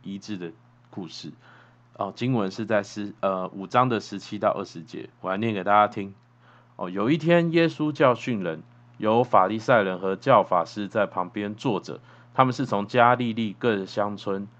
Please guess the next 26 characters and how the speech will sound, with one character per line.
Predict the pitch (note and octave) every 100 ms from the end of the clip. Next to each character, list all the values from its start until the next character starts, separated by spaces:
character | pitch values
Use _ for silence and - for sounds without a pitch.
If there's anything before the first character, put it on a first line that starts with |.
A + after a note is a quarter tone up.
| _
和 | G2 G2
犹 | F#2 G2 G2+
太 | G#2+ C3+ G#2+
并 | E2+ B2 A2
耶 | G#2+ A#2
路 | A2
撒 | - G#2 G#2
冷 | E2+ D#2 - -
来 | E2+ D#2+
的。 | E2 F#2 - - - -
主 | A2+
的 | A#2
能 | A2+ A2+ C3
力 | D3 A2
与 | F#2 F2+ G2
耶 | G#2+
稣 | G2+ G#2+
同 | G#2 E2+ E2+
在， | G2 D#2+ - -
使 | - F#2 F2
他 | G2 G#2+
能 | F#2+ E2+ -
医 | F#2 G#2
治 | G2 G2+ F2
病 | G2
人。 | E2